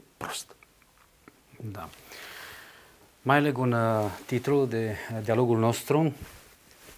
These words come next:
Speaker 2: E vorba, cred, de nuanțe. N-am deschis, uh, clipul respectiv, pentru că am vrut să-mi spuneți, uh, direct. Dar,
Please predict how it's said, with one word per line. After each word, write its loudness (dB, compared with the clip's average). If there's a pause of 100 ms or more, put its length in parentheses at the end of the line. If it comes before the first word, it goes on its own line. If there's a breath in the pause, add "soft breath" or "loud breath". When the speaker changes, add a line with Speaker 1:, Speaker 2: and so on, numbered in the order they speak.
Speaker 2:
E -6
vorba, 0
cred, -2
de -4
nuanțe. 2 (240)
N-am 10
deschis, -2 (240 loud breath)
uh, -8 (920)
clipul -4
respectiv, -6 (120)
pentru -8
că -4
am -2
vrut -2
să-mi -4 (460 loud breath)
spuneți, -8
uh, -2 (420)
direct. 0 (640 loud breath)
Dar, 4